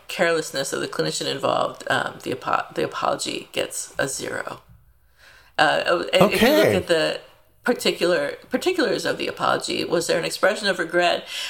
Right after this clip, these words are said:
Speaker 1: I mean, kind of, but how many times have we said that something like, "We apologize for any distress caused"? It's not an apology. So
Speaker 2: So
Speaker 1: I'm gonna have to say
Speaker 2: automatically,
Speaker 1: that
Speaker 2: yeah.
Speaker 1: it's an automatic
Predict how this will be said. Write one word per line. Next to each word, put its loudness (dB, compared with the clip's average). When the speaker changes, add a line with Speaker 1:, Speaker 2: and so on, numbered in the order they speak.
Speaker 1:
I 0
mean, 2
kind 2
of, 2
but 2
how 4
many 2
times 0
have -2
we -2
said 2
that -4
something -2
like, 0
"We -2
apologize 2
for 0
any 0
distress 0
caused"? 0
It's -2
not 6
an -2
apology. 0
So 2
Speaker 2:
So 4
Speaker 1:
I'm 8
gonna 2
have 8
to 6
say 6
Speaker 2:
automatically, 2
Speaker 1:
that -12
Speaker 2:
yeah. 2
Speaker 1:
it's -2
an 0
automatic 2